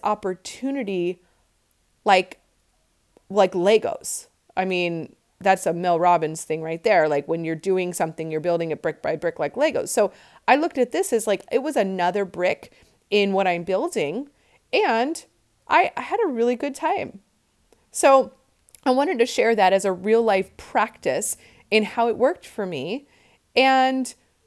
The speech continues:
give you a few thoughts as some takeaways. Okay? So I'm gonna, I'm gonna give you a couple of things to think about, some questions, right?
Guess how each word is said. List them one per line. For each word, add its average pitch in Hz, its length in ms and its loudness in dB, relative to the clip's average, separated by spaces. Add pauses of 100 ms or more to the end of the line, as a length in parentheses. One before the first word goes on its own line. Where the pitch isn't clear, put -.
(320)
give 302 220 -2
you 330 120 2
a 285 80 2
few 294 220 -2
thoughts - 640 -4 (180)
as 220 240 2
some 208 140 -4
takeaways. - 640 -10 (340)
Okay? 208 460 0
So 202 380 2
I'm 202 80 -6
gonna, 214 240 0
I'm 220 100 -2
gonna 214 120 2
give 240 140 -2
you 262 60 -4
a 262 40 -8
couple 262 260 0
of 254 80 -6
things 240 240 -4
to 226 100 -2
think 190 260 -6
about, 147 320 -2
some 180 120 -10
questions, - 580 -4
right? 175 240 -2